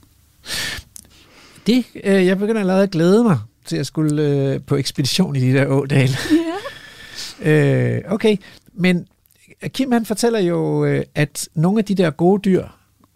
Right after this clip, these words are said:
Speaker 1: og han har ovenikøbet taget et med, for ligesom at, at de kan stå og græde over det der, den der storhovede, kæmpe et eller andet slørvinge,
Speaker 2: Mm.
Speaker 1: som er uddød fra Danmark.
Speaker 2: Mm.
Speaker 1: At han fortæller, at nogle af dem er jo simpelthen uddød, så de kommer ikke tilbage igen, og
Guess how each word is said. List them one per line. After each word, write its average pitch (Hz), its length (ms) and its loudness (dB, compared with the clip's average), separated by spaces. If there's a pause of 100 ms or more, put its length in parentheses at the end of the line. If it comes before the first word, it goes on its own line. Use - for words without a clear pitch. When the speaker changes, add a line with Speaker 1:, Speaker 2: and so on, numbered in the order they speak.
(160)
Speaker 1:
og 131 80 2
han 120 100 4
har 117 80 -2
ovenikøbet 139 400 -2
taget 147 240 -2
et - 120 -4
med, 135 260 2 (280)
for 131 100 0
ligesom 127 300 -2
at, 139 180 -6
at 135 120 -6
de 131 80 -4
kan 131 100 -4
stå - 140 -4
og 123 100 -4
græde 123 360 2
over 117 140 0
det 123 120 -2
der, 117 160 -2
den 127 160 -4
der 135 80 -2
storhovede, 131 800 2
kæmpe 127 400 -2
et 131 120 0
eller 127 180 -2
andet 120 140 -2
slørvinge, 123 500 -2 (160)
Speaker 2:
Mm. 196 140 2 (160)
Speaker 1:
som 151 140 -4
er 147 40 -2
uddød 170 320 0
fra - 100 -8
Danmark. 113 340 -6 (120)
Speaker 2:
Mm. 180 100 0
Speaker 1:
At 170 120 0
han 165 120 -2
fortæller, 214 300 -2
at 190 60 0
nogle 214 160 0
af 196 40 0
dem 180 100 0
er 175 40 2
jo 156 60 0
simpelthen 165 420 -2 (160)
uddød, - 340 0
så - 160 -8
de 156 120 -6
kommer 160 240 -2
ikke - 140 -2
tilbage 147 340 -2
igen, 120 200 -6
og 117 200 -8